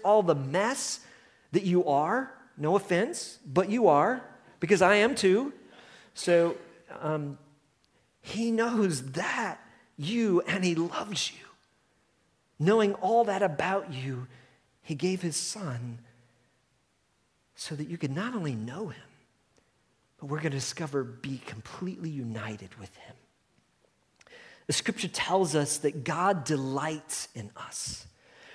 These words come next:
When we come to him through faith in Jesus Christ and what he has done for us, we enter into his pleasure, his delight. And there's no shame because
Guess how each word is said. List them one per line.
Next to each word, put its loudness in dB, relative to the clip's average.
When 2
we 6
come 0
to 4
him 2
through 0
faith 2
in 2
Jesus 0
Christ 0
and -2
what -2
he -4
has 4
done 2
for 2
us, 0
we 0
enter 2
into 0
his -2
pleasure, 0
his 0
delight. 2
And 6
there's 6
no 6
shame 6
because 2